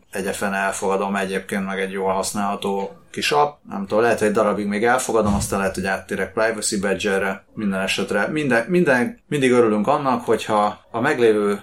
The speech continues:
alkalmazások helyett ajánlotok új alkalmazásokat, amik ugyanazt tudják, csak szimpatikusabban. Úgyhogy nyugodtan küldjetek még ilyeneket, köszönjük szépen.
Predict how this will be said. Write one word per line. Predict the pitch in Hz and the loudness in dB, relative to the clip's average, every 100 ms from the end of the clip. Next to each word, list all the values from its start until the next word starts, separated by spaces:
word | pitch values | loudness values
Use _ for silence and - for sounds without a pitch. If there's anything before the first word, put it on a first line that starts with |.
| _ | _
alkalmazások | 110 107 - 101 98 98 98 101 | -2 0 0 -2 0 0 0 -2
helyett | - 107 101 - | -2 -2 -2 -4
ajánlotok | 101 98 92 95 92 95 - - | -6 -2 -2 -2 -2 -4 -4 -8
új | 147 123 | 0 2
alkalmazásokat, | 107 98 - 98 98 98 - - 95 | 2 0 0 -4 -2 -2 -2 -4 -4
amik | 95 92 87 - - | -4 -6 -8 -16 -14
ugyanazt | - 101 92 90 | -4 -2 -2 -4
tudják, | - 113 101 92 | -2 0 2 0
csak | - 104 92 - | 0 -2 -2 -6
szimpatikusabban. | 95 92 90 87 95 95 87 95 98 - - - - | -6 -2 -4 -4 -4 -2 -2 -4 -6 -10 -20 -20 -18
Úgyhogy | - 113 | -8 -4
nyugodtan | 104 90 87 - 98 92 - _ | 0 0 -2 -2 -6 -6 -12 _
küldjetek | 104 98 92 101 98 | -6 -4 -2 -2 0
még | 101 95 | 0 0
ilyeneket, | 101 98 95 98 | -4 -4 -4 -6
köszönjük | - 98 101 95 95 | -4 -4 -2 -4 -4
szépen. | - 101 95 95 95 | -4 -2 -4 -6 -10